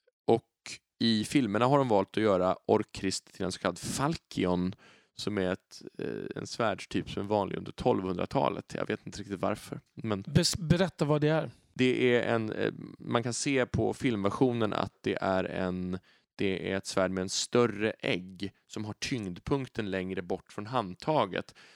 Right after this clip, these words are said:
Speaker 1: som skapade lite effekten av att svärdet var ett mellanting mellan en svärd, ett svärd och en yxa nästan.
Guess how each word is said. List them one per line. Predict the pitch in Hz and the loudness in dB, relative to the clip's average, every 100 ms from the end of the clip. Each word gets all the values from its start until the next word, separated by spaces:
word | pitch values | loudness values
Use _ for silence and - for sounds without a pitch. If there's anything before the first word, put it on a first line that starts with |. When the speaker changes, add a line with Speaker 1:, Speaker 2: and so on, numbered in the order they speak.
| _ | _
Speaker 1:
som | - 107 101 - - - - - _ _ | -2 0 0 -6 -16 -18 -18 -20 _ _
skapade | - - 120 - 107 | -8 0 2 2 -2
lite | 117 147 107 - 151 | -2 -4 -6 -4 0
effekten | 139 113 - - | 0 -2 -6 -4
av | 98 | -2
att | 95 | -2
svärdet | - 92 90 90 _ - _ - | -2 0 0 -2 _ -20 _ -6
var | 104 | -6
ett | 104 | -4
mellanting | 117 139 101 92 90 - 170 156 | 0 0 0 -2 -4 -4 -4 -4
mellan | 107 92 | -4 -4
en | 92 | -4
svärd, | 95 101 82 80 78 - | -4 -2 -2 -2 -8 -10
ett | - - | -10 -6
svärd | 87 82 | -4 -4
och | 87 | -6
en | 90 - | -8 -12
yxa | - - - 165 | -14 -8 -2 0
nästan. | 85 78 - 69 - | 0 -4 -6 -6 -8